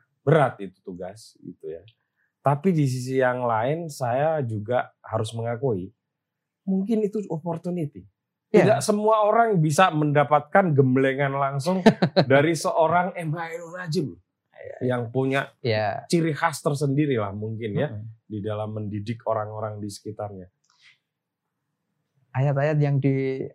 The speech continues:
Speaker 2: apa, beliau minta kadang-kadang juga tidak terduga.
Speaker 1: Nah,
Speaker 2: Karena
Speaker 1: itu.
Speaker 2: ketika, ketika beliau membahas ayat itu
Speaker 1: <laughs>
Speaker 2: sedang merespon mungkin pertanyaan jamaah. Yang kita kan tidak tahu pertanyaannya
Speaker 1: Betul.
Speaker 2: apa gitu. Jadi ya
Speaker 1: Namanya dialog,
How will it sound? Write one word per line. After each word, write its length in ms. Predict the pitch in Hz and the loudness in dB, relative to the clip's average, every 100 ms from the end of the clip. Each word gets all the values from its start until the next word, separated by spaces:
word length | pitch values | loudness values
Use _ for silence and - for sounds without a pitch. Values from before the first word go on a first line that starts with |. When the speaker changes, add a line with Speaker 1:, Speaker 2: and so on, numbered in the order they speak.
| _ | _
Speaker 2:
apa, 260 | 120 113 147 | -12 -8 -4
beliau 280 | 139 131 | 0 0
minta 340 | 123 135 143 170 | 0 -2 -2 -2
kadang-kadang 500 | 165 147 147 143 190 | 0 0 0 0 0
juga 220 | 151 131 | 2 0
tidak 320 | 120 131 127 | 0 0 -2
terduga. 720 | - 123 127 113 - 90 87 - | -4 -4 -2 -4 -4 -8 -8 -16
Speaker 1:
Nah, 80 | - | -2
Speaker 2:
Karena 200 | 131 131 | 2 4
Speaker 1:
itu. 60 | 165 180 | 6 4
Speaker 2:
ketika, 220 | 160 151 139 143 - - | 6 6 6 4 -2 -2
ketika 280 | - 147 170 156 | 2 4 6 6
beliau 220 | 151 147 | 8 6
membahas 480 | 143 143 139 139 131 | 6 4 4 4 0
ayat 300 | 135 135 127 | 0 0 0
itu 300 | 135 - 220 | -2 0 0
Speaker 1:
<laughs> 20 | |
Speaker 2:
sedang 380 | - 143 156 147 | 0 2 4 4
merespon 640 | 143 143 - 160 180 214 214 _ _ _ _ _ _ | 4 0 0 2 2 0 -10 _ _ _ _ _ _
mungkin 680 | 143 139 151 156 151 147 127 - _ _ _ | 4 6 6 6 4 0 -4 -10 _ _ _
pertanyaan 580 | - 127 139 131 127 127 | -6 0 4 4 2 0
jamaah. 600 | 117 117 107 104 92 95 | -2 0 0 -4 -6 -4
Yang 240 | 104 127 160 | -2 2 2
kita 60 | |
kan 120 | 196 214 | 2 2
tidak 220 | 151 131 | 2 2
tahu 200 | 120 107 | 2 0
pertanyaannya 560 | - 110 180 131 110 104 | -2 0 2 2 -2 -4
Speaker 1:
Betul. 100 | 90 | -6
Speaker 2:
apa 180 | - 85 80 - _ | -8 -10 -10 -20 _
gitu. 300 | 92 90 87 78 _ _ _ _ | -12 -8 -10 -10 _ _ _ _
Jadi 240 | - 110 214 | -4 2 4
ya 240 | 180 147 - | 2 -4 -2
Speaker 1:
Namanya 420 | 143 143 147 143 | 2 2 2 2
dialog, 320 | 139 151 226 | 4 6 4